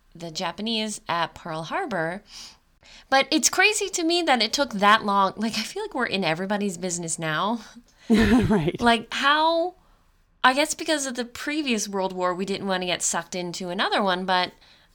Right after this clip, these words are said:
Speaker 1: it seems so crazy that this guy's like, "You know, I'm just gonna take over these countries." And we're like, "You know what? As long as you do it over there."
Speaker 2: I think that's it. And I think before we got in the war, there was a ton of controversy. And a lot of people in the country were like, "Why? Let's just, let's just focus on America. We're not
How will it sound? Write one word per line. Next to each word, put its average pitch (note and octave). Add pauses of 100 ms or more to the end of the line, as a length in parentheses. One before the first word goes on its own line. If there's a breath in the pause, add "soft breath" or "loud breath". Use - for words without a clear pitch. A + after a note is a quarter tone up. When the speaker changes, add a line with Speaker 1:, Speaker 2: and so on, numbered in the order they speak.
(240 soft breath)
Speaker 1:
it D4+
seems G4+
so E4+
crazy D4+
that G3 (160)
this G3+
guy's G#3
like, F#3+
"You G#4
know, C#5
I'm G#4+
just G4
gonna E4
take D#4+
over D4+
these D4
countries." C#4+
And G#3
we're G#3+
like, E3+
"You A3+
know A3+
what? A3+
As G#3
long G3+
as G#3
you G#3
do F#3+
it F3+
over F3
there." E3 (100)
Speaker 2:
I A3
think F#4+
that's F4+
it. D#4
And G#3
I A3+
think B3
before A3+
we G#3
got G3
in F#3+
the F3+
war, A#3
there G3
was E3+
a E3+
ton E3+
of D3+
controversy. F#3
And E3
a D#3+
lot F3
of F3
people E3+
in E3
the D#3
country F3
were E3
like, D#3+ (260 loud breath)
"Why? A#3+
Let's F#3+
just, - (140)
let's G3
just G3+
focus A3
on A#3
America. A3
We're D3
not F3